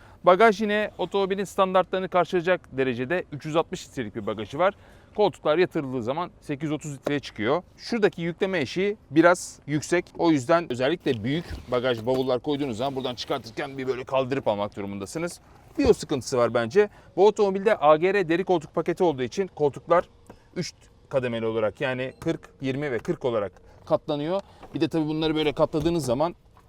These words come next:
hemen şöyle göstereyim. Dümdüz bir zemin ortaya çıkıyor ve sekiz yüz otuz litrelik bagaj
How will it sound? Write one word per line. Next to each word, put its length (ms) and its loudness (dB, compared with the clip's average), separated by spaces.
hemen 220 0
şöyle 240 -2
göstereyim. 520 0
Dümdüz 320 -4
bir 40 0
zemin 240 -2
ortaya 280 -6
çıkıyor 300 -2
ve 80 0
sekiz 320 -6
yüz 100 -2
otuz 300 -8
litrelik 440 -8
bagaj 440 2